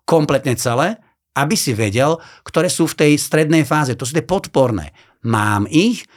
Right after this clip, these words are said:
nie sú dominantné, viem ich používať, ale nevadia mi. A tie, ktoré sú na chvoste, to sú práve tie, ktoré, jak si povedal, neznášam súťažiť. Pravdepodobne tá tvoja súťaživosť bude niekde na chvoste.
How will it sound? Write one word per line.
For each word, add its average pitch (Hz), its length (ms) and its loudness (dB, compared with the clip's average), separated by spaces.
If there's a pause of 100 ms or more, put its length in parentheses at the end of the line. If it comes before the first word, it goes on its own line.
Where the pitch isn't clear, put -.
(300)
nie 131 180 0
sú 127 140 -6
dominantné, 110 680 -2
viem 165 180 0
ich 165 140 -2
používať, 104 880 -2 (760)
ale 214 160 0
nevadia 180 420 0
mi. 76 160 -14 (760)
A - 100 -6
tie, 214 160 0
ktoré 185 220 0
sú - 140 -4
na 113 160 0
chvoste, 135 460 -4
to 233 80 -6
sú 202 140 -4
práve 196 280 -2
tie, 185 140 -4
ktoré, 180 280 2 (240)
jak - 120 -6
si 160 120 -6
povedal, 151 220 0
neznášam 156 400 2
súťažiť. 120 560 -4
Pravdepodobne 196 640 -2
tá 185 100 -2
tvoja 180 180 0
súťaživosť 175 420 0
bude 160 160 0
niekde 165 200 0
na 127 140 0
chvoste. - 540 -8